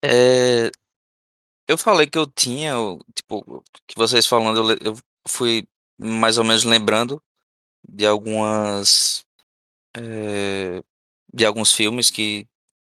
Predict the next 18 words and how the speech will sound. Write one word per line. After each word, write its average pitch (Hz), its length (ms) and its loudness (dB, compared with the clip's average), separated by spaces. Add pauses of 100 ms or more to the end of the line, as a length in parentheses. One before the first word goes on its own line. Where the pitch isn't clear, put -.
tinha, - 160 -6 (300)
tinha 107 160 -2
livraria 104 420 0
e 110 60 -2
tal. 104 260 2 (440)
Mas 123 180 0
aí 139 120 6
eu, 147 260 4
agora 135 240 6
eu 139 40 0
tô 160 180 -4
<laughs> - 0 -
na 143 180 4
dúvida, 120 380 -4
eu 120 80 -2
não 139 60 -6
sei 110 220 2
se, 107 500 -4